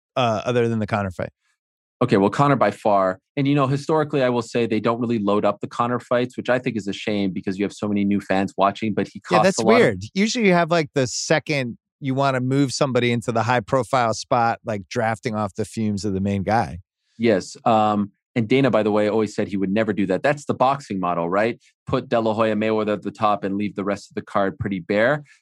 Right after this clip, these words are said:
Speaker 2: Uh, I would suggest you'd wanna put a lot of young up-and-comers on the card
Speaker 1: Yeah.
Speaker 2: so that you can get the rub.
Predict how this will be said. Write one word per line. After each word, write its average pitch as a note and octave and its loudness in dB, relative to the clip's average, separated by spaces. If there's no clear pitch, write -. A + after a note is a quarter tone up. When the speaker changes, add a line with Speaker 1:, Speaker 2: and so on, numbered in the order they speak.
Speaker 2:
Uh, F#2+ 2
I A2 2
would A2 -2
suggest G2+ -4
you'd G#2+ -2
wanna G2+ 0
put G#2+ -2
a - 2
lot F#2+ 2
of F2+ -4
young G2+ 0
up-and-comers G#2+ -2
on G2+ 0
the G2+ -4
card G2+ -2
Speaker 1:
Yeah. A#2+ 2
Speaker 2:
so F#2 -6
that G2+ 0
you G#2+ -6
can G2+ -6
get G2 -4
the G2+ -2
rub. G#2 0